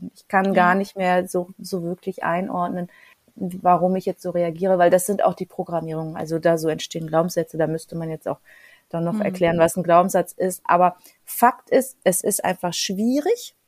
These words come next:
Speaker 1: weil dein Kind dir oft deine tiefsten Schmerzen zurückspiegelt und du daran erinnert wirst und das ist total unangenehm. Und dann wehren wir uns damit, dass wir entweder unsere Macht einsetzen oder unsere Wut rauslassen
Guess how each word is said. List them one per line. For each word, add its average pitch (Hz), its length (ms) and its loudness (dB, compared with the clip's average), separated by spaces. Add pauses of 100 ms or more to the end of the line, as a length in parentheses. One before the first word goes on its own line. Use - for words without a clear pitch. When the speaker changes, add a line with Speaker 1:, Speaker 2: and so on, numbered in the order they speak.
Speaker 1:
weil 156 260 6
dein 165 240 2
Kind 269 420 2 (280)
dir 175 200 2
oft 294 360 4
deine 170 240 -4
tiefsten 262 580 -2
Schmerzen 196 840 -2
zurückspiegelt 269 1160 -2 (440)
und 208 280 0
du 269 400 0 (280)
daran 196 320 4
erinnert 233 340 0
wirst 294 300 0
und 202 260 -4
das 208 240 2
ist - 300 -8
total 175 320 -2
unangenehm. 262 680 0
Und 208 340 0
dann 285 500 6
wehren 233 260 8
wir 226 180 8
uns 190 280 2
damit, 185 420 2
dass 180 280 4
wir 175 200 2
entweder 180 500 0
unsere 170 220 -2
Macht 254 400 -2
einsetzen 208 880 -2
oder 190 240 -2
unsere 190 240 -4
Wut 208 320 -6
rauslassen 190 680 0